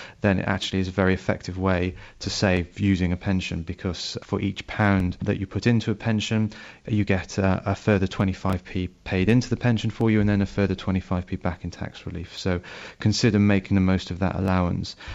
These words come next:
And also look at any existing pensions that you have. Make sure that they're working hard for you, that you've got decent funds in there and you're not paying charges that are too high.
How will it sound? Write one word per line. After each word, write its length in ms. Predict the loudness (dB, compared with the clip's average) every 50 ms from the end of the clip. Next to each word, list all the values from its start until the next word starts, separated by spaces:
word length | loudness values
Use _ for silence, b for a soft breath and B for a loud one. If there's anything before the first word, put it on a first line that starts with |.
| B B B B
And 140 | 4 6 6
also 240 | 6 6 4 4
look 200 | 4 4 4 2
at 60 | 2 2
any 200 | 4 6 6 4
existing 420 | 4 4 2 2 2 2 0 2
pensions 420 | 4 4 4 4 4 4 2 2
that 120 | 2 0 0
you 100 | 0 0
have. 360 | 0 2 2 2 2 0 -2 -2 0
Make 200 | 2 2 2 0
sure 360 | -2 0 2 2 2 2 2
that 460 | 2 0 0 0 -2 -6 -10 -12 -12 -12 -4 2
they're 140 | 4 6 8
working 320 | 8 6 6 6 4 0
hard 340 | 2 2 4 4 4 4 4
for 240 | 2 2 4 4 6
you, 140 | 6 4 4
that 100 | 2 0
you've 160 | -2 -2 -2
got 220 | 0 0 0 2
decent 380 | 2 2 2 2 2 0 -2 -2
funds 320 | 0 2 2 2 2 2
in 120 | 2 4 4
there 160 | 4 4 4
and 100 | 4 4
you're 100 | 6 6
not 280 | 4 4 2 0 -4 0
paying 400 | 2 4 4 4 4 2 0 -2 -6 -10 -4
charges 340 | 0 2 2 4 4 4 2
that 120 | 2 2
are 20 |
too 220 | 2 2 2 2 2
high. 320 | 2 2 2 2 0 -2